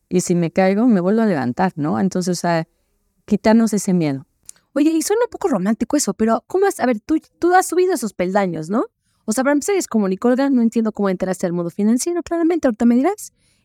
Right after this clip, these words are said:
Speaker 2: Este, pero tú lo subiste, o sea, ¿cómo lo hiciste? ¿Qué negociaciones tuviste que hacer? ¿Por qué pasos pasaste para llegar hoy a la dirección en la que estás?
Speaker 1: Mira, yo tengo,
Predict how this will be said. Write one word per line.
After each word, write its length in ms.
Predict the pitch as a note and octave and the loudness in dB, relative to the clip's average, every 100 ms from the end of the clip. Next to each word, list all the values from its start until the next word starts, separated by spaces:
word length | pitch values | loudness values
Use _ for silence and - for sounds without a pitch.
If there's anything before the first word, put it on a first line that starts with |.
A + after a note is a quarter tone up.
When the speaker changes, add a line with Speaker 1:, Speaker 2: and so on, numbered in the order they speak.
| - | -2
Speaker 2:
Este, 760 | A#3 A#3 A3+ - - A3+ A3 G#3 _ _ | 0 2 0 -2 0 2 2 -2 _ _
pero 140 | - E4 | -2 0
tú 120 | G#4+ | 2
lo 100 | A#4+ | 0
subiste, 420 | A#4 G#3+ C#4+ C4 A#3+ | 0 0 0 0 0
o 60 | |
sea, 140 | A#3+ C#4+ | 0 -2
¿cómo 240 | F#4+ G#4+ | -2 0
lo 60 | E4 | 0
hiciste? 360 | G#3+ D4 G#3+ | -2 -2 -2
¿Qué 160 | - C#4+ | -2 0
negociaciones 640 | E4 C4+ G3+ F3+ C4 C#4 | 0 0 -2 -2 0 0
tuviste 320 | A3+ A3 A#3+ | 0 0 0
que 80 | - | -2
hacer? 320 | F#3 A3 A3 | -4 -2 -2
¿Por 160 | G#3+ A3 | -2 -2
qué 100 | C#4+ | -4
pasos 520 | - D4+ D4 C#4+ - _ _ _ | 0 -2 0 -4 -6 _ _ _
pasaste 460 | G#3+ G#3 A3+ C4 | -2 0 -2 -2
para 180 | - G#3 | -2 -2
llegar 320 | F3 F#3 G3+ G#3 | -2 0 0 0
hoy 360 | G3+ G#3 D4+ - _ - | -2 -2 -2 -6 _ -2
a 80 | |
la 100 | G3+ | 0
dirección 320 | F#3+ F3+ - G3+ | 0 -2 -2 -2
en 60 | |
la 80 | E3+ | -4
que 60 | - | -6
estás? 300 | C#3+ - _ _ _ _ _ _ _ _ _ _ _ - | -12 -12 _ _ _ _ _ _ _ _ _ _ _ -2
Speaker 1:
Mira, 240 | F#3+ F#3+ E3+ | 2 2 2
yo 180 | A3 | 2
tengo, 400 | A#3 C#4 C#4 B3+ | 2 2 4 2